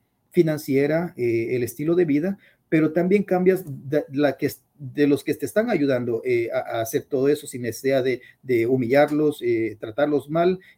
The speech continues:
y, y que, y que comiences a cerrar a la competencia. O sea, mucha gente cuando llega a un nivel de,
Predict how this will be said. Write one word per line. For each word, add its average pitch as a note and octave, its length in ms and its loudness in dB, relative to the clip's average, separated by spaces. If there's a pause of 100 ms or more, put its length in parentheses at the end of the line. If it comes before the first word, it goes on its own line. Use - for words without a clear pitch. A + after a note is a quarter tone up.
y, B2 360 -2
y C3 60 2
que, B2+ 480 2
y C3 140 -2
que C#3+ 100 -12
comiences C3+ 340 -4
a B2 60 -6
cerrar B2+ 320 0
a B2+ 80 4
la A2+ 140 -2
competencia. A2+ 560 -6
O - 20 -16
sea, C3 220 -2
mucha C#3+ 260 -4
gente E3+ 320 2
cuando A#2+ 240 -2
llega D#3+ 280 0
a - 20 0
un D#3 100 -2
nivel D3 300 0
de, C#3+ 240 -2